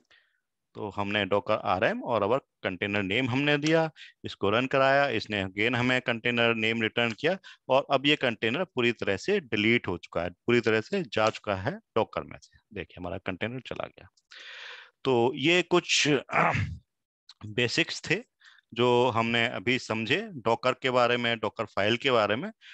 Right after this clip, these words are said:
आप लोग भी, अ, इसमें प्रैक्टिस करते रहिए। अगले वीडियो में हम और थोड़ा सा कॉम्प्लेक्स जाएंगे, एक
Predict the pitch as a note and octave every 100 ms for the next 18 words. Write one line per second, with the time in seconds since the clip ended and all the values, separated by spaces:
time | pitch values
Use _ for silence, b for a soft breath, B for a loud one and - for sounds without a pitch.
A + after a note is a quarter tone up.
0 | B _ _ B2+ B2 - B2+ A#2 B2+ B2+
1 | - _ - A#2 A2+ A2+ - B2 - A#2+
2 | - D3 - C3 C#3 B2 A#2+ E3 A#3+ -
3 | _ C#3+ - E3+ F3+ D3 C3 C3 C#3 C#3+
4 | C3 C3+ D3 _ _ _ - D#3 F#3 -
5 | _ _ _ - C#3+ C#3 C3+ - B2+ A#2
6 | - C3 - - A#2+ A#2 A#2+ B2 A#2+ B
7 | B B _ C#3